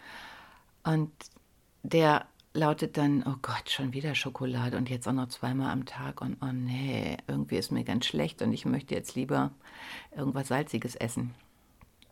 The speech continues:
Diese Übersättigung tritt ja auch bei all den anderen Dingen ein. Und von daher finde ich sehr schön, dass ich zumindest feststelle, dass wir alle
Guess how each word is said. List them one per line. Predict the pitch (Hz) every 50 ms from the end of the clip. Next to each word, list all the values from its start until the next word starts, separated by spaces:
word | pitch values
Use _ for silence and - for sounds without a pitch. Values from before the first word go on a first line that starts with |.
| _ _ - - -
Diese | 170 156 - 147
Übersättigung | - - 139 143 131 131 147 160 - - - - - 135 151 196 226 - - - - - - - - - - - - _ - - - - - - - - - -
tritt | - - 139 -
ja | - 135 -
auch | -
bei | - 135
all | - -
den | 127 127 123 -
anderen | - 131 147 143 127 123
Dingen | 120 113 120 123 120
ein. | - 113 110 120 127 - - - - - - - - - - - - _ _ -
Und | - 147 151
von | - - - 151 147 139
daher | 151 151 170 185 190 185 175 170
finde | - - 175 170 165 170
ich | 160 -
sehr | - 156 151 143
schön, | - - - 180 190 202 208 196 - 247 - - _ _
dass | - - 156 156 - - - - - _ _ _ _ _ _ _ _ _ _ _ _ _ _ _ _ -
ich | 226 220 -
zumindest | - 240 202 180 175 175 175 170 - 170 165 -
feststelle, | - 170 170 185 - 180 170 160 156
dass | 156 160 160 - -
wir | 160 - -
alle | 156 156 160 160 156 -